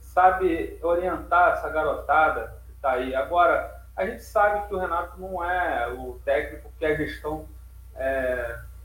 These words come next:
vai contratar, não, não, não comunga da cartilha dessa gestão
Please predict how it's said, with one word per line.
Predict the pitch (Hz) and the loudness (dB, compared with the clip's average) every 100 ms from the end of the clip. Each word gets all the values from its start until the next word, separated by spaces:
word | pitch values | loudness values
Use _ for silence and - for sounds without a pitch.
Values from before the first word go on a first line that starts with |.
| - - | -14 4
vai | 147 151 | 4 6
contratar, | 156 151 160 - 139 - | 0 0 0 4 4 4
não, | 135 143 | 2 -2
não, | 147 143 135 | -4 -4 -4
não | 151 160 160 | -4 -4 2
comunga | 185 180 214 220 147 113 110 - - - | 2 4 4 4 2 0 -2 -10 -16 -6
da | 143 143 | -2 0
cartilha | 156 143 - 170 170 151 | 4 2 2 -4 -2 0
dessa | 151 151 147 | 0 -2 -4
gestão | 151 147 - 151 156 | -4 -6 -6 -6 -6